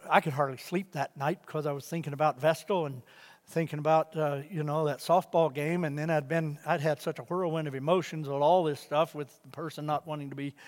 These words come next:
a friend at, at that, uh, banquet. And, uh, so I just kinda had a whirlwind of emotions going on. And the next day,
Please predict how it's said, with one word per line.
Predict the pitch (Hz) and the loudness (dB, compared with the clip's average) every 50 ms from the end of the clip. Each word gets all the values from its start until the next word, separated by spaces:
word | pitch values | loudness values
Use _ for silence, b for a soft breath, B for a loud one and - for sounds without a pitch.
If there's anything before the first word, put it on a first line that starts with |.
| B B B B B B B B _ | B B B B B B B B _
a | 139 | -8
friend | - - 180 170 160 160 160 156 160 - | -6 -2 0 0 2 2 0 -2 -4 -4
at, | - 156 151 151 151 - | -2 0 0 -2 -2 -4
at | 156 139 - | -8 -8 -4
that, | 151 143 127 123 _ _ _ _ - 156 | -6 -6 -6 -8 _ _ _ _ -10 -8
uh, | 131 127 | -8 -6
banquet. | 117 139 165 185 196 180 - 165 175 165 | 0 2 2 2 2 0 -2 -4 -4 -4
And, | 143 147 151 147 147 147 | -4 -6 -4 -4 -2 -2
uh, | 143 135 127 B B B B B B B | -2 -2 -4 B B B B B B B
so | - - 196 190 | -4 4 6 6
I | 202 | 6
just | 180 175 - | 6 4 0
kinda | - 185 170 160 | 2 2 2 4
had | 151 165 160 143 | 6 6 6 6
a | 135 | 6
whirlwind | - 160 165 165 156 151 160 165 156 | 4 4 4 4 4 4 0 0 -2
of | 147 139 | -2 -2
emotions | 143 143 156 180 185 - - 151 139 117 | 0 2 4 4 2 2 -2 -6 -6 -4
going | 131 156 147 147 147 165 | -4 -2 -2 0 0 2
on. | 196 208 156 120 107 - B B B B B B B B B B B B _ - | 4 4 4 2 -2 -12 B B B B B B B B B B B B _ 0
And | 185 180 180 175 175 180 185 | 2 4 4 2 0 -2 -4
the | 160 160 | -4 0
next | 170 202 - - - - | 0 0 0 -2 -4 2
day, | 170 170 160 156 170 180 175 | 2 4 4 4 4 2 0